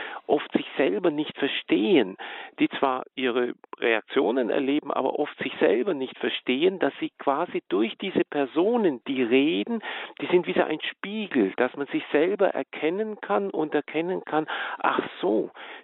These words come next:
deshalb habe ich mich vielleicht so und so entwickelt. Deshalb reagiere ich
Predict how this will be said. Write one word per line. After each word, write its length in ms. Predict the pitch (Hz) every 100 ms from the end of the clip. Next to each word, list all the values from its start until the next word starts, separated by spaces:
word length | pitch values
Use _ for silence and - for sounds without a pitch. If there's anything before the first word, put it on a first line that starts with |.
| _
deshalb 480 | 156 185 - 147 143 - - - _ -
habe 260 | 123 -
ich 180 | 143 -
mich 160 | 131 -
vielleicht 320 | 117 120 123 -
so 80 | 120
und 180 | 120 101
so 220 | 127 -
entwickelt. 600 | 110 - 123 107 - - - - - -
Deshalb 460 | 165 - 156 147 - - - _
reagiere 560 | - 139 135 - 135
ich 80 | 139